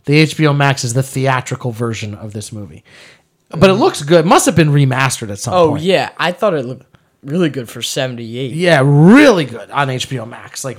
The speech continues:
Speaker 1: you know, very, I, I'm sure this was a, um, uh, an intentional thing, but, you know,
Speaker 2: Mm-hmm.
Speaker 1: shot very bright colors,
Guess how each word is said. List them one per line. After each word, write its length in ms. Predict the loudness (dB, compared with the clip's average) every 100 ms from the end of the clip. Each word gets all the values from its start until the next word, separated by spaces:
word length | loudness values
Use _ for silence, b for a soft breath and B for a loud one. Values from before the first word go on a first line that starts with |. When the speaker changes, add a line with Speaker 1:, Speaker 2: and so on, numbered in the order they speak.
| -12
Speaker 1:
you 60 | -6
know, 180 | -4 -6 B B -8
very, 480 | 4 6 6 4 2
I, 220 | 0 2
I'm 120 | 0
sure 180 | 2 2
this 140 | 2
was 160 | 0 2
a, 240 | 2 0 -6
um, 540 | -2 0 0 -4 -12 -18 _ b b b b _
uh, 420 | -10 -10 -12 -16 -10
an 120 | -4 -2
intentional 800 | -2 0 0 0 -2 -2 -6 b b b _
thing, 240 | 0 0
but, 180 | -2 -8
you 100 | -8
know, 40 | -6
Speaker 2:
Mm-hmm. 200 | -2 4
Speaker 1:
shot 380 | 4 4 0 _
very 640 | -2 2 4 2 2 0 -6 b b b -12
bright 380 | 2 4 4
colors, 840 | 2 4 6 6 4 4 2 -2 -6